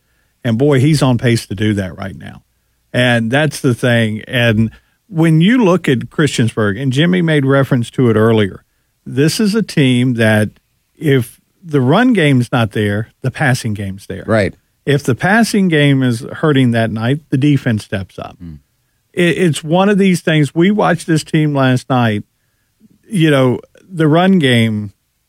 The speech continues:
Speaker 1: touchdowns. Defense, pick up a fumble, you got a touchdown. This is, this is a team that's an all-around team right now. P H started off nice last night, but then things happen. And, you know, Coach Fiddler made reference to it. People get hurt.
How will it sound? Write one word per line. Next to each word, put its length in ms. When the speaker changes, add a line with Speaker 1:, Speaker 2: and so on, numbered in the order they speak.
Speaker 1:
touchdowns. 680
Defense, 720
pick 160
up 140
a 40
fumble, 360
you 100
got 140
a 60
touchdown. 520
This 260
is, 220
this 260
is 140
a 80
team 280
that's 200
an 80
all-around 480
team 280
right 220
now. 160
P 240
H 260
started 420
off 260
nice 360
last 340
night, 300
but 140
then 200
things 360
happen. 640
And, 460
you 120
know, 100
Coach 260
Fiddler 340
made 220
reference 460
to 160
it. 160
People 280
get 180
hurt. 320